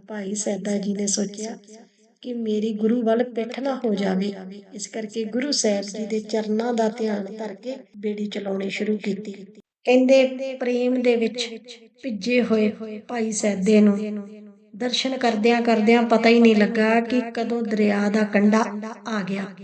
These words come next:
ਕਹਿੰਦੇ ਦਰਿਆ ਦੇ ਕੰਢੇ ਤੇ ਆ ਕੇ ਬੇੜੀ ਰੁਕ ਗਈ। ਕਲਗੀਧਰ ਪਾਤਸ਼ਾਹ ਜੀ ਨੇ ਬੇੜੀ ਦੇ ਵਿੱਚੋਂ ਉਤਰ ਕੇ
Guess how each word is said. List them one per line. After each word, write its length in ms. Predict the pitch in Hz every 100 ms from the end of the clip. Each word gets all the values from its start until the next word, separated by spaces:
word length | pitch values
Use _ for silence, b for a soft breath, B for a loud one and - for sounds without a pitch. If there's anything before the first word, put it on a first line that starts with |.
| 196 - 196 b b b _
ਕਹਿੰਦੇ 220 | 269 285
ਦਰਿਆ 460 | 254 254 240 233 240
ਦੇ 140 | 254
ਕੰਢੇ 360 | 254 233 226 240
ਤੇ 180 | 233 226
ਆ 120 | 214
ਕੇ 260 | 233 226
ਬੇੜੀ 460 | 214 208 220 214 233
ਰੁਕ 220 | 208 196
ਗਈ। 300 | 196 214 214 247 214 214
ਕਲਗੀਧਰ 520 | 240 240 220 240 233
ਪਾਤਸ਼ਾਹ 580 | 220 - 214 214 202 233
ਜੀ 160 | 208 214
ਨੇ 120 | 220
ਬੇੜੀ 380 | 208 208 208 226
ਦੇ 120 | 226
ਵਿੱਚੋਂ 320 | 214 220 226 214
ਉਤਰ 260 | 233 226 247
ਕੇ 200 | 226